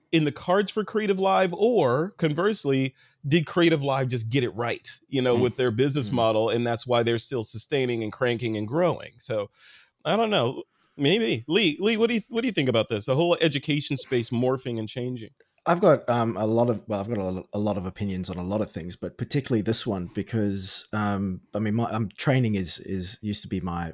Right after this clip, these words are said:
Speaker 3: my, my number one bag. Like, I was a trainer for
Speaker 1: Mm-hmm.
Speaker 3: ten years at Apple, and when, when I, I, I, I, I don't wanna sound like one of those people who, "Oh, I saw it coming," but I kind of, so when I left Apple two and a half years ago, my focus was on training. So,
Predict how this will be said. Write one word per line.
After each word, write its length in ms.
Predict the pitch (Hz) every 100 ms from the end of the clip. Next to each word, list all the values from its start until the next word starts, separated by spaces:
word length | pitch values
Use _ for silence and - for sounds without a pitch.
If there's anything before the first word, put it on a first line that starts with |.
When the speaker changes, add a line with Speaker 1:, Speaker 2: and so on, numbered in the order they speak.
| -
Speaker 3:
my, 180 | 87 78
my 240 | 85 87
number 260 | 82 90 90
one 280 | 82 82 -
bag. 320 | 110 95 87
Like, 200 | 87 -
I 100 | 87
was 260 | 98 87
a 40 | 90
trainer 340 | - 95 90
for 80 | 104
Speaker 1:
Mm-hmm. 180 | 120 104
Speaker 3:
ten 100 | 95
years 240 | 90 92
at 80 | 87
Apple, 320 | 117 117 101
and 200 | 92 90 - - -
when, 160 | 120 -
when 340 | 113 113 110 104
I, 340 | 123 123 113 - -
I, 100 | 131 -
I, 80 | - _ _ -
I, 80 | 135 - _ _ -
I 40 | 156
don't 100 | 202
wanna 140 | 190
sound 260 | - 139 127
like 100 | 120
one 120 | 120
of 40 |
those 140 | 113 107
people 240 | 110 107
who, 100 | 87
"Oh, 200 | 123 135
I 60 | 123
saw 260 | - 131
it 100 | -
coming," 280 | 151 123 101
but 200 | 117 117
I 60 | 127
kind 280 | - 156
of, 320 | 156 120 - - _ _ _
so 140 | - 151
when 160 | 160
I 100 | 185
left 260 | 165 135 131
Apple 460 | 123 123 113 101 -
two 280 | - 123 117
and 100 | 107
a 20 |
half 280 | 104 101 110
years 260 | 101 110
ago, 240 | 101 92 90
my 200 | 104 107
focus 560 | - 120 120 120 -
was 320 | 104 98 92 87
on 240 | 95 92
training. 480 | - 98 95 80 71
So, 420 | 95 92 92